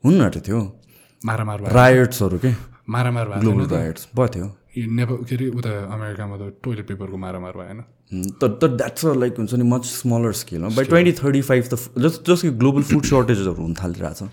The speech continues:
Speaker 2: Hmm।
Speaker 1: होइन? By twenty thirty-five चाहिँ मेजर फुड्सहरू र मेजर रिसोर्सेसहरू चाहिँ पुग्दैन अरे क्या, and then रायट्सहरू हुन्छ। Um, अर्को thing that I heard was, like, twenty, twenty twenty-five सम्म चाहिँ, अब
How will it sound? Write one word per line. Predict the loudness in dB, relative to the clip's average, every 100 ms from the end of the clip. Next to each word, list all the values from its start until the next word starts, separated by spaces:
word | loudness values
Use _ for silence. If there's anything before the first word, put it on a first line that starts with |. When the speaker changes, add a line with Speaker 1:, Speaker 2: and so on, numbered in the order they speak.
| -12
Speaker 2:
Hmm। | -8 -8 -8
Speaker 1:
होइन? | -6 -4
By | -4 -4 -6 -4
twenty | 0 0
thirty-five | -2 -4 -4 -2 -4
चाहिँ | -2 -2
मेजर | -2 0 0 -2 -6 -20 -20 -20 -20 -6
फुड्सहरू | 2 2 2 0 0
र | 0
मेजर | -2 -2 -2
रिसोर्सेसहरू | -4 -6 -8 -6 -8 -8
चाहिँ | -12 -10
पुग्दैन | -6 -6 -6 -8
अरे | -10 -12
क्या, | -16 -18 -10
and | -8 -6
then | -4
रायट्सहरू | -2 -2 -6 -10 -12 -12
हुन्छ। | -14 -16 -12
Um, | -6 -4 -4 -6
अर्को | -8 -6 -6
thing | -6
that | -6 -8
I | -8 -8
heard | -8 -6
was, | -8 -10
like, | -14 -16 _ -20 _ _ _ _ -16 -16 _
twenty, | -10 -8 -4 -2 -2 -4 -16 _
twenty | -4 -4 -2
twenty-five | -2 -2 -2 0 0
सम्म | 0 -2 -2 -2
चाहिँ, | -6
अब | -4